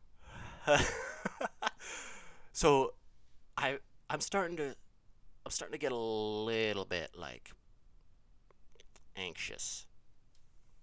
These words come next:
right? As the hour, as the one hour mark starts to appear again.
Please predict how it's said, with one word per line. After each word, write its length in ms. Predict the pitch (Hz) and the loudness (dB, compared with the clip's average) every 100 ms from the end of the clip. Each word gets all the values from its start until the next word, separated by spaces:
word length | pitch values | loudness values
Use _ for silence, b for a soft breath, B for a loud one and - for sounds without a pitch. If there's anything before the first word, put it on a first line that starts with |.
| - | -14
right? 220 | 98 110 127 | -8 -8 -4
As 160 | 127 | -2
the 140 | 135 131 - | 0 -2 6
hour, 240 | 117 117 - | 6 6 0
as 120 | 113 | -2
the 80 | 123 | -2
one 260 | 123 123 | 0 2
hour 240 | 113 107 101 | 2 2 0
mark 360 | 92 90 87 - - - | 2 2 0 -10 -14 -10
starts 420 | - - 101 - | -6 0 2 2
to 100 | 370 | 0
appear 480 | - - 330 320 - | 0 0 0 2 -2
again. 480 | - 269 233 - | -6 -8 -10 -14